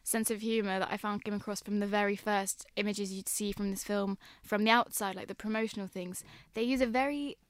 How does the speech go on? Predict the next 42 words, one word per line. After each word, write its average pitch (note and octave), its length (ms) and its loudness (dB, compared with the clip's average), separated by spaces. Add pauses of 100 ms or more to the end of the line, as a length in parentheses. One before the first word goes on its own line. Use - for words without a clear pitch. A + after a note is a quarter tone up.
(140)
specific - 800 0
clip - 340 0
from G3+ 200 -4
this G3 180 -4
film G3 420 -4 (380)
where A3 320 4
there's G3+ 540 2
a G#3 380 2
soldier G#3 640 4 (240)
who A3 360 2 (260)
doesn't G4 220 4
actually E4 300 2
have C4+ 320 8
any B3 180 6
other A3+ 160 4
role A#3 240 8
in G#3+ 140 4
the G#3 80 0
film. F#3 460 2
He G#3+ 180 4
is G3+ 220 -2
this - 220 -6 (100)
dancer G#3+ 400 2
who F#3 120 -6
was F3+ 140 -6
cast F#3 300 -2
just - 160 -6
to F#3 60 -8
do F3+ 160 -2
this, E3+ 340 -2 (420)
this F#3+ 160 -6
big F#3 320 -4
movement G#3+ 380 2
piece, - 300 -8 (360)
who C4+ 240 4
does C#4 160 6
this C#4 240 0
amazing C#4 800 8 (260)
dance A3 480 6
at G#3+ 140 2 (260)
the - 80 0
checkpoint, - 680 -2